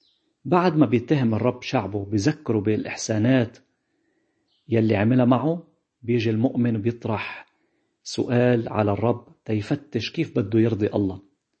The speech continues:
بيوصل الجواب بالآية ثمانية،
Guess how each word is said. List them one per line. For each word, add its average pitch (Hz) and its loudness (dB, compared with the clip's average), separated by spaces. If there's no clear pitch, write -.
بيوصل 110 -2
الجواب 107 0
بالآية 107 -2
ثمانية، 127 0